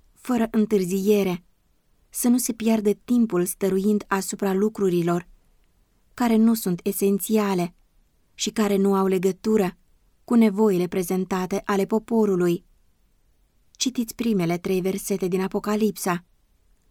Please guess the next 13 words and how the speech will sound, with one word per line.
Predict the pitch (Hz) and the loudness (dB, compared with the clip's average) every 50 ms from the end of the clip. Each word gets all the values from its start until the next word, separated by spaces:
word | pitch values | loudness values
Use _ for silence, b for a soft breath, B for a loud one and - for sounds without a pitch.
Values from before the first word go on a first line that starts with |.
| _ | _
și | _ - - - | _ -6 -4 -2
vedeți | 226 214 214 190 214 214 214 - - - | 2 2 2 4 2 0 -2 -6 -12 -6
ce | - - 269 | -4 -2 0
lucrare | 233 233 226 - 233 240 233 226 196 190 | 0 -2 -2 -2 -4 -2 -2 0 0 0
revine | 180 185 180 175 202 196 196 - | 0 -2 -2 0 0 0 0 0
acelora | - 202 196 - - - 233 226 202 185 175 170 175 180 _ - _ _ _ _ _ _ _ _ _ _ _ _ _ | -2 -6 -6 -4 -4 -2 0 0 0 0 0 -2 -4 -6 _ -20 _ _ _ _ _ _ _ _ _ _ _ _ _
care | - 240 233 233 | -2 0 0 0
pretind | 220 - 226 226 220 - 226 220 220 220 | 0 0 -2 -2 0 2 2 2 2 0
a | - 226 226 | -2 -6 -6
crede | - - 247 233 214 185 180 | -4 -2 -2 0 0 -2 -2
cuvântul | - 208 196 208 226 208 190 180 190 | -2 -2 0 2 2 0 2 0 -2
lui | 175 180 175 | -2 -2 0
Dumnezeu. | 185 196 196 196 202 - - 226 208 196 180 196 | 0 0 0 0 -2 0 0 0 0 0 -2 -4